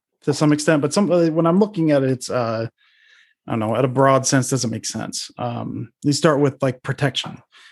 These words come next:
What are they trying to run? Wh-, it, I guess you start with, what are they trying to accomplish here? Who are they trying to free up? 'Cause a lot of times you get, you know, fi-, four or five man routes,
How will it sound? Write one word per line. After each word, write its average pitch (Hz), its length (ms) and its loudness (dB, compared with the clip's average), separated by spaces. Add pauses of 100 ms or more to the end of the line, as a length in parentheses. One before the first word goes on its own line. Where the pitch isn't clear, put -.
(120)
What 151 140 2
are - 20 0
they 156 120 4
trying 151 300 4
to 131 60 0
run? 131 260 0
Wh-, 156 220 -2
it, 170 300 0
I 170 60 4
guess 170 180 0
you 160 80 0
start 151 220 2
with, 135 80 -2
what 147 100 2
are 147 60 2
they 139 80 0
trying 135 160 -2
to 120 60 -8
accomplish - 420 -10
here? - 240 -14 (320)
Who 170 80 4
are 165 40 8
they 151 100 4
trying 135 240 0
to 113 40 -6
free 113 220 -8
up? - 120 -10
'Cause 160 140 -4
a 170 40 4
lot 202 100 6
of 196 80 2
times 143 240 2
you 143 120 2
get, 127 240 0
you 143 80 -2
know, 113 120 -4 (260)
fi-, 127 240 4
four 147 260 2
or 143 60 2
five 131 300 0
man 120 200 -2
routes, 143 460 2